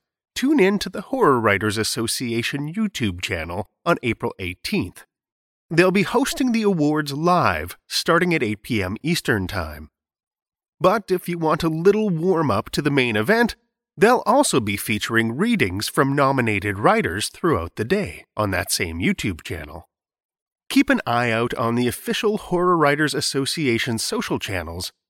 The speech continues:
for updates and more details as we get closer to the event.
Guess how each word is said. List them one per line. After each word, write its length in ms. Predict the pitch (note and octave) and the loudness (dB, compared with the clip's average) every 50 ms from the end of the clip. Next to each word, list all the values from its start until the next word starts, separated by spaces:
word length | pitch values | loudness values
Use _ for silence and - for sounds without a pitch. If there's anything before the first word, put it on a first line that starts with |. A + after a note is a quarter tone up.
| _ _ | _ _
for 160 | - - C#3+ - - | 0 0 2 4 4
updates 500 | G3+ - _ - A3+ G#3+ A3 - - - | 2 2 _ 2 2 2 2 2 -2 -2
and 180 | - G#3 A3 F#3 | 0 0 2 2
more 220 | C#3 G#2+ G2+ G2 | 2 2 0 -2
details 680 | G2+ G2 D#3+ G3 F#3+ - - - F2 D#2+ F2+ G#2 - - - _ _ | -2 -2 -2 -2 -2 -4 -6 -6 -4 -4 -4 -4 -6 -6 -12 _ _
as 240 | - G#3+ A3+ A3+ G3 | -2 0 2 2 2
we 120 | F#3+ A3 | 0 -2
get 260 | F#3+ E3 F3 E3+ - - | 0 0 0 0 -2 -4
closer 400 | - F#3+ F3+ F3+ - - F3 E3 | 2 4 4 4 4 2 0 -2
to 140 | - E3+ | 0 0
the 180 | E3 F3+ F3 F3 | 0 2 2 2
event. 460 | E3 C#3 B2+ G2+ D#2+ D2 D2 - - | 2 2 0 -2 -2 -6 -10 -16 -18